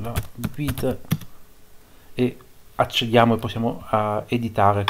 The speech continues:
ovvero cambiare la nostra password. Fatto questo però,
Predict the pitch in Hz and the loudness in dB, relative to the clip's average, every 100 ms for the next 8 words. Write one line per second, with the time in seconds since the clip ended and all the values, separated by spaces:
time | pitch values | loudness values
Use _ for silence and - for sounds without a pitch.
0 | 117 110 110 110 113 107 98 104 104 - | 2 2 0 0 -2 2 2 0 -4 -8
1 | 98 92 - - - - - - - - | -10 -12 -14 -12 -4 2 2 0 -12 -18
2 | - - - - - - - - - - | -18 -12 -8 -8 2 6 6 4 -10 -8
3 | - 127 143 139 131 - 139 127 120 127 | 0 2 4 6 4 4 2 6 8 6